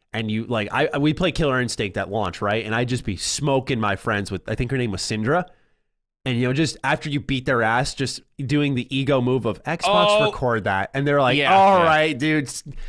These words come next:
Speaker 1: cut it out." <laughs> You know, so, <laughs> that was
Speaker 2: Some
Speaker 1: my
Speaker 2: games
Speaker 1: favorite
Speaker 2: would
Speaker 1: part.
Speaker 2: record when you won, too. They'd, they'd, like, take a
Speaker 1: Mm-hmm.
Speaker 2: picture of your face when you won, which, those are actually, that's a sweet idea. I will say one thing I do remember is knowing somebody at a major company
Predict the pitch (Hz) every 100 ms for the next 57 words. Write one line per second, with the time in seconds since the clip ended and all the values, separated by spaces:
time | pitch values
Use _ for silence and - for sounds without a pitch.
0 | - - - 190 190 156 151 147 139 160
1 | 170 - - - - 370 - 494 480 415
2 | 359 339 - 208 254 170 165 - 151 180
3 | 120 131 143 151 170 175 131 131 113 104
4 | 120 117 87 85 123 85 - - 123 95
5 | 139 135 120 123 - 139 117 113 131 -
6 | 131 104 107 - 104 113 - 104 104 87
7 | 95 95 101 - - - 160 - - -
8 | _ _ - 107 120 175 214 113 - 104
9 | - - 101 92 143 151 127 120 110 92
10 | 87 127 107 - 170 156 147 170 - 135
11 | 113 123 139 131 92 82 110 117 120 123
12 | 135 170 - _ - 110 101 107 120 131
13 | 127 120 131 117 107 98 90 95 101 101
14 | 95 107 104 107 92 82